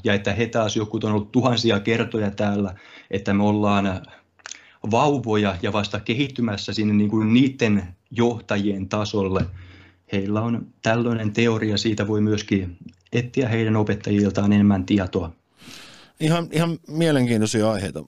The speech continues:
Speaker 2: Mulla olisi, me ollaan kohta oltu puolitoista tuntia jut-, juteltu tässä kaiken näköisiä, mutta mua,
Speaker 1: Joo.
Speaker 2: mua semmoinen kysymys jäi tuossa välistä, mua kiinnostaa hirveästi, että miten sun vanhemmat on suhtautunut tähän sun matkaan? Niin kuin alkaen ihan sieltä pikkupojasta,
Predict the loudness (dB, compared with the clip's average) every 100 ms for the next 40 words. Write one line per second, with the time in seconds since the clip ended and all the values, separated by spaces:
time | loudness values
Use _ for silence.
0 | -12 -4 -2 -2 -6 _ _ -20 -20 -20
1 | -20 -14 -4 -2 -2 -4 -4 0 0 0
2 | -4 _ _ -4 -2 0 -2 -2 0 0
3 | -2 -2 -4 -4 -4 -2 -2 -2 -2 -4
4 | -4 -2 -2 -2 -2 -2 -4 -4 -6 -8
5 | -6 -4 -2 0 -2 -6 -6 -4 -4 -6
6 | _ -10 -4 -2 -2 -2 -2 0 0 0
7 | -2 -4 -4 -2 -2 -4 -4 -6 -6 -8
8 | -6 -4 -4 -4 -4 -2 -4 -4 -6 -8
9 | -8 -12 -12 -16 -16 -20 -20 -20 -12 -6
10 | -2 -2 0 0 0 0 0 0 0 -2
11 | -4 -6 -6 -6 -10 -12 -6 -4 -4 -4
12 | -6 -8 -12 -8 -6 -6 -4 -4 -6 -10
13 | -16 -14 -8 -6 -2 -2 -2 -2 -2 -2
14 | -2 -4 -4 -4 -6 -6 -4 -2 -2 -4
15 | -10